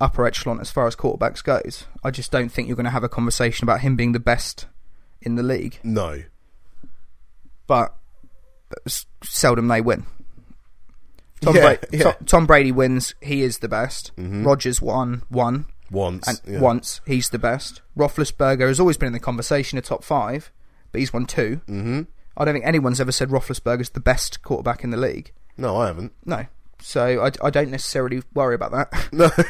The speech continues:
Speaker 1: you know what I mean?
Speaker 2: You'd have to be the best quarterback to
Speaker 1: Yeah.
Speaker 2: win the Super Bowl.
Speaker 1: Yeah, so I, I,
Speaker 2: Nick
Speaker 1: I,
Speaker 2: Foles?
Speaker 1: I think he's, I think he would be, well, he would be my selection if I was taking a quarterback.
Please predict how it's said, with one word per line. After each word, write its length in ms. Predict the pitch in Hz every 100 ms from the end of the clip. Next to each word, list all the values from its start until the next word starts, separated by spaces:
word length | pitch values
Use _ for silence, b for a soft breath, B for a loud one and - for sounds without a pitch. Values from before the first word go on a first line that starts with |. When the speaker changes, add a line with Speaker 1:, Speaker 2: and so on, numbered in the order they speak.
| - 160
Speaker 1:
you 100 | -
know 100 | 180
what 80 | 156
I 20 |
mean? 140 | 165 165
Speaker 2:
You'd 80 | 165
have 180 | 180 -
to 60 |
be 120 | 165
the 100 | 151
best 340 | 139 147 113 -
quarterback 540 | 135 131 92 85 85
to 80 | 107
Speaker 1:
Yeah. 120 | 151
Speaker 2:
win 320 | 117 113 107 101
the 60 |
Super 220 | 110 110 90
Bowl. 200 | 78 69 139
Speaker 1:
Yeah, 300 | 139 127 131
so 220 | - 143
I, 80 | 160 -
I, 160 | 165
Speaker 2:
Nick 80 | 156
Speaker 1:
I, 120 | 170
Speaker 2:
Foles? 340 | 117 156 214 - - -
Speaker 1:
I 140 | 170
think 260 | 185 185 151
he's, 340 | - 151 - -
I 140 | 147
think 240 | 156 143 123
he 100 | 143
would 100 | 131
be, 80 | -
well, 240 | 110 101 -
he 80 | -
would 180 | 135 131
be 100 | 123
my 140 | 120
selection 420 | 120 113 104 - -
if 120 | -
I 80 | -
was 100 | -
taking 280 | - -
a 40 | -
quarterback. 320 | 78 - -